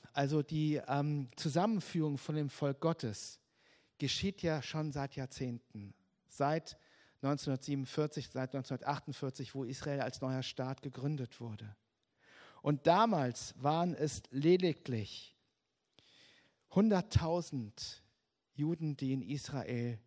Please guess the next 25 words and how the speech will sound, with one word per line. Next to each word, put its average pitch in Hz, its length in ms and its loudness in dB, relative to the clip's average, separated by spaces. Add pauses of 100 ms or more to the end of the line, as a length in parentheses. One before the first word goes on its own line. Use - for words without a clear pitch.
(140)
gelebt 117 440 -4
haben. 101 340 -6 (840)
Heute 165 300 4
sind 147 180 -4
es 143 120 -8
über 127 180 -2
sechs 120 380 -6
Millionen. 110 640 -4 (1000)
Und 160 160 4
was 175 140 4
mich 214 140 2
total 190 340 4
berührt 190 380 2
hat, - 160 -2
ist, - 420 -2 (300)
mit 180 160 2
dem 170 160 6
Haus 185 240 2
der 151 160 2
Hoffnung 107 580 -4 (500)
haben 185 200 2
wir 175 160 4
auch 147 100 -4
Juden, 202 560 0 (180)
ähm, 170 480 0